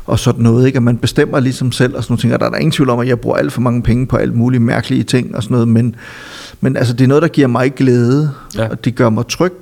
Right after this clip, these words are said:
Speaker 1: og det gør mig glad, og det, men en gang imellem har jeg selvfølgelig også den der med, at du ved, når man jagter et eller andet som samler, og man så får fat på det, så går man videre til den næste jagt. Og det er jo sådan der, hvor det kan blive lidt pro-, sådan lidt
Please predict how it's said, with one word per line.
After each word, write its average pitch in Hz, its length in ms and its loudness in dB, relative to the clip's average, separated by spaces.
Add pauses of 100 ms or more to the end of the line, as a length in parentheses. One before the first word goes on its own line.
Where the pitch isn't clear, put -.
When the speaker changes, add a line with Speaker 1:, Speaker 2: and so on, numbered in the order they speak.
(180)
Speaker 1:
og 117 140 -6
det 123 100 -6
gør 123 100 0
mig 113 160 0
glad, 143 420 2
og 123 240 -2
det, 120 1160 -2 (920)
men 156 280 4
en 147 40 -2
gang 160 180 4
imellem 147 200 4
har 131 120 6
jeg 135 80 4
selvfølgelig 127 260 4
også 120 120 4
den 120 140 4
der 117 100 6
med, 117 220 4
at 98 180 0
du 113 60 2
ved, 117 120 4
når 117 120 2
man 117 180 2
jagter 123 360 2
et - 40 4
eller 113 100 2
andet 113 160 2
som 117 160 0
samler, 104 560 0 (920)
og 120 100 0
man 117 120 4
så 123 100 0
får 117 140 2
fat 113 240 0
på 110 200 2
det, 98 120 0 (840)
så - 200 -2
går 123 160 0
man 120 200 2
videre 123 140 4
til 123 140 -8
den 123 160 2
næste 113 280 0
jagt. - 520 -6
Og - 120 -6
det 135 60 4
er - 20 6
jo 131 60 4
sådan 127 180 0
der, 131 100 4
hvor 123 120 4
det 123 100 2
kan 123 120 2
blive 120 200 2
lidt 127 220 0
pro-, 113 120 -4
sådan 127 140 0
lidt 110 240 2